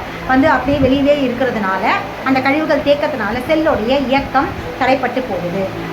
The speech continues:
செல் வந்து படிப்படியா தனக்கு தேவையான சத்துக்கள் கிடைக்காம கிடைக்காம பலகீனமாயிடுது. இப்போ கழிவுகள் அதிகமா தேங்கும்போது செல் அந்த கழிவுகளை,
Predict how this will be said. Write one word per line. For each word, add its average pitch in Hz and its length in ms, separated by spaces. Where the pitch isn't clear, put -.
செல் 330 200
வந்து 269 220
படிப்படியா 269 680
தனக்கு 247 260
தேவையான 277 360
சத்துக்கள் 240 440
கிடைக்காம 240 260
கிடைக்காம 196 340
பலகீனமாயிடுது. 233 920
இப்போ 339 180
கழிவுகள் 311 360
அதிகமா 262 360
தேங்கும்போது 233 680
செல் 330 180
அந்த 294 180
கழிவுகளை, 269 640